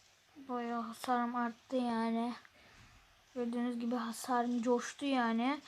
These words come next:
Şöyle bir sallayayım oraya. Tuttu. Mükemmel. Şu arkadakiler biraz hasar versin. Tamam. Güzel bak. Öne geçmemiz lazım bizim. Yüzde beş fark. Yok, hayır, biz öndeyiz. Tamam, biz öndeyiz.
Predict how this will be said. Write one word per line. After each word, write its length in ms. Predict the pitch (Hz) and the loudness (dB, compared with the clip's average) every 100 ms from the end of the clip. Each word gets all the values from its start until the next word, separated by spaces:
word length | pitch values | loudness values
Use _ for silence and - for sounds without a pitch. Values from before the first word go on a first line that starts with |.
| - - - - | -16 -18 -20 -18
Şöyle 680 | - - 453 440 381 339 349 | -10 2 6 6 6 6 4
bir 80 | 339 | 2
sallayayım 760 | - - 415 370 320 320 311 | 2 8 12 12 10 6 4
oraya. 400 | 311 302 311 330 | 6 6 8 6
Tuttu. 880 | - 311 - - 285 269 269 294 381 - - - - _ 294 | 2 -8 -8 2 6 8 10 8 6 0 -18 -20 -20 _ -12
Mükemmel. 840 | 285 - 294 269 254 254 285 311 - - - - _ - - - - - - - | -8 0 2 4 4 6 4 0 -8 -20 -20 -20 _ -20 -20 -20 -20 -20 -20 -14
Şu 160 | - | 2
arkadakiler 760 | 330 311 320 311 311 320 320 311 | 4 6 4 2 0 2 2 4
biraz 260 | 311 311 302 | 2 0 -4
hasar 300 | 285 320 302 | -4 0 2
versin. 400 | 269 262 320 302 | 0 -2 -8 8
Tamam. 340 | 339 262 226 - - - - _ - | 8 10 4 -4 -20 -20 -20 _ -10
Güzel 380 | 330 311 294 240 | -6 4 6 6
bak. 260 | 233 - - - | 4 0 -10 0
Öne 260 | 262 311 | 2 4
geçmemiz 500 | 330 285 - 254 269 | 4 0 0 0 2
lazım 480 | 254 226 214 214 214 | 2 2 0 0 0
bizim. 420 | 226 240 294 349 - _ _ _ | -2 -2 -4 -4 -8 _ _ _
Yüzde 300 | 359 285 262 | 0 4 6
beş 160 | 262 254 | 4 0
fark. 520 | - 302 359 - - - - - - - | 2 4 2 -2 -20 -20 -20 -20 -20 -4
Yok, 260 | 285 269 277 | 2 2 4
hayır, 320 | 311 269 240 | 4 4 2
biz 120 | 277 | 2
öndeyiz. 380 | 285 247 220 214 | 4 4 2 4
Tamam, 260 | 330 294 277 | 8 8 6
biz 140 | 311 | 4
öndeyiz. 680 | 311 262 254 254 311 330 | 2 4 4 4 0 -2